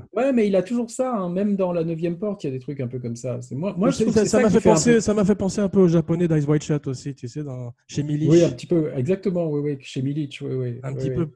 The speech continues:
Speaker 2: parodique et caricaturé.
Speaker 1: Ah non, mais moi, je pense franchement qu'il y a, il y a un papier à faire, ou, euh, en tout cas sur les parallèles entre Eyes Wide Shut et Shine, et, euh, Rosemary's Baby. C'est,
Speaker 2: Ah ouais.
Speaker 1: pour moi, même les, le Dakota Building, si tu
Speaker 2: C'est
Speaker 1: veux,
Speaker 2: frappant.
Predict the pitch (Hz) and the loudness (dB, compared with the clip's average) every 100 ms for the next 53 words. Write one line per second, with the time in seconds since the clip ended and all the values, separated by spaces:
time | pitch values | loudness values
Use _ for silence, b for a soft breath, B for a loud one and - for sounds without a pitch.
0 | _ _ _ 170 156 165 202 165 139 170 | _ _ _ -2 -2 -2 -4 -4 -6 -6
1 | 160 160 151 180 254 226 202 226 190 208 | -6 -8 -2 2 4 4 4 2 0 -2
2 | 220 - 226 - 240 233 185 151 - 147 | -4 -4 -8 -4 -4 0 -2 -2 -6 -4
3 | 156 156 - 202 - 220 220 170 - - | -4 -2 0 -2 -2 -2 2 0 -2 -2
4 | 190 202 180 143 139 139 135 160 196 185 | 0 0 -2 -4 -4 -4 -6 -4 -4 -4
5 | 156 139 135 170 170 170 175 151 127 - | -4 -6 -4 -2 -2 0 0 -2 -6 -6
6 | 131 131 131 135 131 - 143 139 123 131 | -4 -2 -2 -4 -4 -6 -8 -8 -8 -6
7 | 123 127 131 123 113 113 123 123 120 123 | -6 -2 0 0 -2 -6 -8 -6 -6 -4
8 | 117 120 120 117 - 131 135 151 123 170 | -6 -6 -10 -12 -10 -6 -2 -2 -2 -2
9 | 165 220 214 202 170 165 156 196 202 196 | 2 4 6 6 6 4 4 4 4 2
10 | 190 165 180 165 214 220 208 156 160 185 | 2 0 0 0 0 0 -2 -4 0 2
11 | 226 - 135 | 2 0 -6